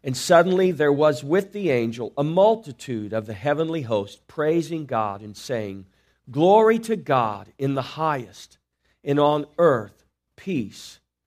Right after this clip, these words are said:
goodwill toward men." And so it was,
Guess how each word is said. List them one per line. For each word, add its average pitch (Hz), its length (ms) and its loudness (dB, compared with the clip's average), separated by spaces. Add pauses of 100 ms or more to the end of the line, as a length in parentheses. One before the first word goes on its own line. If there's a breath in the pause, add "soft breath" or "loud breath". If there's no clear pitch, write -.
(440)
goodwill 113 680 -4 (520)
toward 101 420 -10
men." 87 340 -16 (1160 soft breath)
And 117 80 -16
so 175 280 6
it 196 140 4
was, 117 540 2